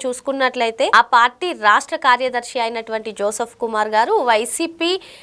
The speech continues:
అసలు మాదిగలకు వ్యతిరేకం అని చెప్పి, so అందుకే నేను రాజీనామా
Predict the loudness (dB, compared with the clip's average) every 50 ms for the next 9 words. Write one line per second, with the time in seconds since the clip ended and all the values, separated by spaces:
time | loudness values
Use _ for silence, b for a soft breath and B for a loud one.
0 | B B B B -2 -2 -2 0 2 4 4 4 4 2 -2 -4 -2 -2 -2 -4
1 | -4 -4 -4 -4 -2 -2 -2 -2 -2 -2 -4 -4 -4 -4 -4 -6 -6 -6 -4 -4
2 | -2 -2 -2 -4 -2 -2 0 2 4 4 4 2 0 -6 -6 -4 -4 -4 -4 -2
3 | 0 2 2 2 2 0 -2 -2 -2 -2 -4